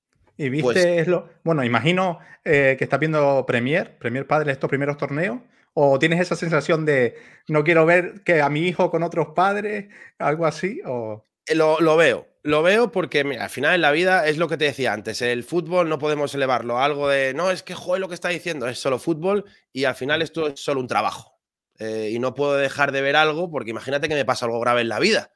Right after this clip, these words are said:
Speaker 2: Eh, oye, pues ya no estoy allí, eh, me gustaría poder estar, pues puede ser que sí, no sé, no lo,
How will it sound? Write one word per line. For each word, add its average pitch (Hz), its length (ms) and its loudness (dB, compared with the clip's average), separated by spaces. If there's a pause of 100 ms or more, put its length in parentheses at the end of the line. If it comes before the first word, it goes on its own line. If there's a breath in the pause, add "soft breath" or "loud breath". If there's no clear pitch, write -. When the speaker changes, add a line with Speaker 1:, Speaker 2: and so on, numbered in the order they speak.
(480)
Speaker 2:
Eh, 82 240 -18 (220)
oye, 120 220 -6
pues 101 300 -14
ya 131 140 0
no 131 80 -4
estoy 143 200 -2
allí, 190 400 2 (260 soft breath)
eh, 120 320 -2
me 123 300 -4
gustaría 131 500 0
poder 165 200 0
estar, 165 440 2 (280)
pues 107 280 -10
puede 160 320 -2
ser 170 200 2
que 143 120 -2
sí, 220 380 -2
no 123 200 -6
sé, 208 320 0
no 139 160 -2
lo, 139 100 -2